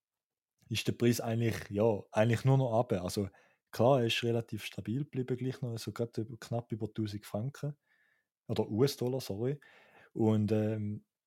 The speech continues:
<clears throat> ja, es, es zeigt mir einfach, dass wir am Schluss wieder genau am gleichen Ort sind, oder? Also schlussendlich ist da wahrscheinlich auch ein bisschen durch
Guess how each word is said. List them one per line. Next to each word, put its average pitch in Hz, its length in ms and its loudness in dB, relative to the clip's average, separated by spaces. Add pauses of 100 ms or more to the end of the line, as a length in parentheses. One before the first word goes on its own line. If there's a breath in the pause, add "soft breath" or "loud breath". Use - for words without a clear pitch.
(100)
<clears throat> 107 240 -8
ja, 139 360 -8
es, - 240 -12
es - 200 -14
zeigt 147 300 0
mir 139 140 -4
einfach, 143 240 -4
dass - 160 -14
wir 127 80 -8
am 120 120 -10
Schluss 135 400 -6
wieder 120 220 -6
genau 127 240 -6
am 123 120 -4
gleichen 131 340 -4
Ort 123 220 -8
sind, 92 240 -6
oder? 107 320 -6 (120)
Also 107 360 -6 (460)
schlussendlich 131 760 -6
ist 127 360 -8
da 120 40 -6
wahrscheinlich 110 480 -6
auch 110 240 -6
ein 110 60 -2
bisschen 107 180 -4
durch 104 360 -8